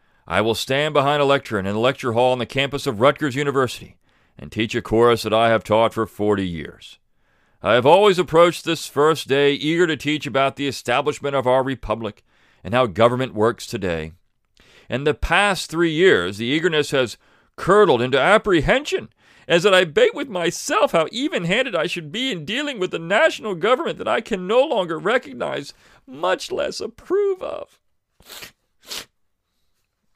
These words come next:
First of all, we don't have a national government. I mean, here,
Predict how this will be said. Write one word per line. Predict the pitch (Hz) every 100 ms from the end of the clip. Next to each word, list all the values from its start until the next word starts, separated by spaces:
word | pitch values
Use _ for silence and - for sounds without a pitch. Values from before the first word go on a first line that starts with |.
| _ _ -
First | 139 156
of | 92
all, | 92
we | 87
don't | 127 120
have | 117
a | 92
national | 87 90 - 87
government. | 82 85 80 - _
I | -
mean, | 120
here, | 151 185